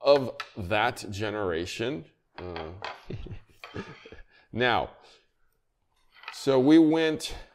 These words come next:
to six two in the two thousands. That, that, this is probably nineties into the early two thousands. Um, starting in two thousand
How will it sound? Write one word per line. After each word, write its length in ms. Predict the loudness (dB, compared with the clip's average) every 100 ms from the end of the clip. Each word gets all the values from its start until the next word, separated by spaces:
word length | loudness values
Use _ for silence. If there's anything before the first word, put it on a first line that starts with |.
| _ _ _ _ _ _ _ _ _ _ -12
to 340 | -2 0 2 0 -8 -20 _
six 400 | -8 -8 -8 -4
two 180 | -2 0
in 80 |
the 60 | -2
two 220 | -2 0
thousands. 640 | 2 2 2 0 -4 -6 0
That, 340 | 2 2 0 -16 -18 -12
that, 560 | 0 4 4 2 -2
this 180 | -4 -4
is 120 | -8
probably 580 | -4 2 2 2 -2 -2
nineties 800 | -2 -4 -4 -2 -4 -4 -8 -16 _ -8
into 380 | -6 -6 -6
the 100 | -4 -2
early 320 | -2 0 -2
two 180 | -4 -4
thousands. 680 | -2 0 -2 -4 -10 -12 -20 _ _ -20 -20 _ _ -10
Um, 440 | -6 -6 -6 -8 -12
starting 540 | -6 2 4 2 0
in 120 | -4
two 280 | -4 -6 -4
thousand 720 | 0 2 2 0 -4 -4 -8